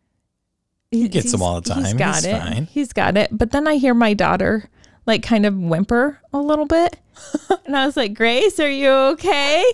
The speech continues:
Speaker 2: Like, I legit thought she was going to pass out.
Speaker 1: Is she scared of blood?
Speaker 2: She's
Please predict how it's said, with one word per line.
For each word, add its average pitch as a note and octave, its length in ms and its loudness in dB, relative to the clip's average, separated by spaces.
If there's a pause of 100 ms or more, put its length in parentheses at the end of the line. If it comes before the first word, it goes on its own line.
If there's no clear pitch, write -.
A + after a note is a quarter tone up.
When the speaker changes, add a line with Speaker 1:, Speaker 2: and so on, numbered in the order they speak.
(360)
Speaker 2:
Like, C#4 300 0 (140)
I C4+ 200 2
legit B3+ 560 -2
thought B3 160 0
she - 140 -6
was A3+ 220 -2
going G#3+ 320 -2
to A#3 180 -4 (100)
pass - 680 -2 (340)
out. - 500 -2 (460)
Speaker 1:
Is C3+ 140 -4
she F3 100 0
scared G3 300 2
of D#3+ 100 0
blood? C3+ 420 0 (1160)
Speaker 2:
She's - 180 -4